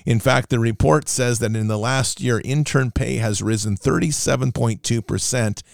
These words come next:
at global investment banks, with some interns making as much as two hundred thousand dollars per year.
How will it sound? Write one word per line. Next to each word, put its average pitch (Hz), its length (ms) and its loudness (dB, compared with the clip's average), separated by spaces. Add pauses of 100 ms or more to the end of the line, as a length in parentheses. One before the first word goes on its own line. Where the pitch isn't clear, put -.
(400)
at 90 240 -4
global 113 420 2
investment 98 760 -2
banks, 107 500 -2 (500)
with 101 180 -2
some 139 280 2
interns 113 420 0
making 104 360 0
as 95 120 0
much 101 360 -2
as 98 220 -4
two - 280 2
hundred 117 500 -2
thousand 104 540 -2
dollars 92 420 0
per 87 300 -2
year. 92 480 -6